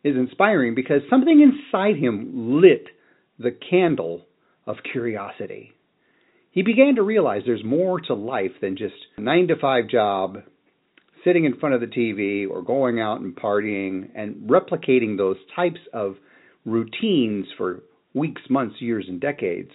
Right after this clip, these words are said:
and then wondering what was it all about. His curiosity started him on a path of learning.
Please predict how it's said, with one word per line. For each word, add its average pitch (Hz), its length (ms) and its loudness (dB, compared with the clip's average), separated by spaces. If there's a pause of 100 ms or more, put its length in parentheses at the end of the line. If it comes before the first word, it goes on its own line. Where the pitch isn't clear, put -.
(300)
and 98 140 -10
then 107 160 -6
wondering 113 300 -4
what 90 100 -10
was 101 140 -10
it 104 40 -4
all 98 160 -6
about. 80 400 -10 (1120)
His - 200 -8
curiosity 202 720 0 (120)
started 180 360 0
him 139 160 -4
on 107 100 -4
a 98 60 -8
path 170 360 -8
of 104 160 -14
learning. 120 560 -6